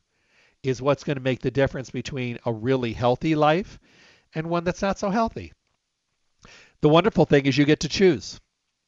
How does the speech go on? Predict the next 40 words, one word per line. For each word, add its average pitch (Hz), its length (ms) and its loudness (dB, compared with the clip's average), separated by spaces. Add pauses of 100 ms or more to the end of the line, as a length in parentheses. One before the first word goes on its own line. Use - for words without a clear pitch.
(220)
If 151 140 -2
it's 151 180 -4
important 165 480 -8
for 165 80 -14
you 151 260 -12
to 147 140 -18
live 127 180 -10
a 131 60 -10
healthy 120 340 -12
life, 113 460 -14 (420)
if 135 160 -6
it's - 140 -8
important 147 440 -8
for 160 80 -14
you 139 400 -8 (280)
to, 139 340 -10
uh, 123 240 -8
start 135 380 -8
looking 139 320 -12
at - 80 -16
things 131 260 -14
a 131 60 -10
little 127 180 -10
bit 117 160 -14
differently 143 640 -10
and 117 260 -12 (280)
putting 143 240 -10
yourself 135 400 -8
into 123 160 -12
a 117 60 -10
healthy 127 280 -8
category, 147 720 -8 (460)
I 147 140 -8
mean, 143 200 -16
that's 139 240 -6
an 147 80 -14
amazing 139 440 -12
thing 147 200 -18
to 160 140 -16
do. 185 260 -14